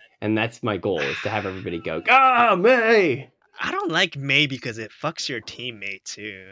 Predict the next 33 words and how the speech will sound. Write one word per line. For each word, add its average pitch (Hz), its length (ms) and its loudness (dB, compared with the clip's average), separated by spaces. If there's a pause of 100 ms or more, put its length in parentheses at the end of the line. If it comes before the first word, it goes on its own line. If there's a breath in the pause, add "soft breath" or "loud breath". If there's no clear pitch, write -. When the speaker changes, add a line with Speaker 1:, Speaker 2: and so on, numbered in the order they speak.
(140)
Speaker 2:
Most 107 300 -12
people 107 240 -14
do. 98 400 -14 (480)
Speaker 1:
Oh, 170 140 8
yeah, 165 180 6
the, 143 120 2
the 139 140 4
wall. 135 300 6
If 113 80 -4
you 131 80 2
use 160 140 4
the 143 100 6
wall 120 340 4
wrong, 95 360 -2 (360)
it 107 140 -2
kinda 110 200 0
screws 113 280 -2
over 95 140 0
your 82 120 -2
team. 85 280 -4 (320)
Speaker 2:
Mei, 147 680 0
Mei 139 300 -2
is, 143 260 -2
like, 127 380 -4 (100)
Overwatch's 107 760 -12
Teemo. 101 540 -18 (340)
I, 101 80 -20 (100)
I 107 40 -20
just 98 180 -18
don't 92 200 -20
like 92 280 -20
her. - 800 -12
<laughs> - 60 -20